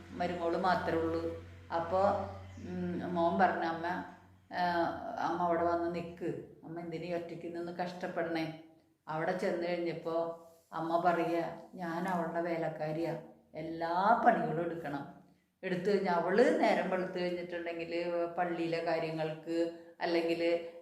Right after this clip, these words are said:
ഏ, നാട്ടിലെ കാര്യങ്ങൾക്കൊക്കെ പോകും. എന്നാ ഈ കൊച്ചുങ്ങൾക്ക് ഒരു തുള്ളി ഭക്ഷണം എടുത്ത് വിളമ്പി പോലും കൊടുക്കാനായിട്ട് അവൾക്ക് നേരില്ല. അവളിങ്ങനെ എടുത്ത് എഴുതി പോകാണ്.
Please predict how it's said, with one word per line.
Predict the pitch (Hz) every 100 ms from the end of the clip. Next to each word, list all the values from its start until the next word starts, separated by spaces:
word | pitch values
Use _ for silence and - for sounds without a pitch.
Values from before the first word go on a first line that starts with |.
| -
ഏ, | 175 170 170 170
നാട്ടിലെ | 170 170 - 170
കാര്യങ്ങൾക്കൊക്കെ | 175 170 160 156 156 170 160 170
പോകും. | 160 151 147 - - _ _ _ 165
എന്നാ | 175 208
ഈ | 226 233 233 - - -
കൊച്ചുങ്ങൾക്ക് | 185 - 202 196 196 226
ഒരു | 226 233
തുള്ളി | 233 233 226 233 226 - -
ഭക്ഷണം | 180 180 - 208 233 - - 190
എടുത്ത് | 202 - - -
വിളമ്പി | 320 254 202 202 208
പോലും | 208 202 202
കൊടുക്കാനായിട്ട് | 196 - 165 170 170
അവൾക്ക് | 170 160 160 170
നേരില്ല. | 165 160 160 165 165 - - -
അവളിങ്ങനെ | 170 170 180 170 165 165 - -
എടുത്ത് | 170 156 -
എഴുതി | 180 151 160 -
പോകാണ്. | 170 151 156 156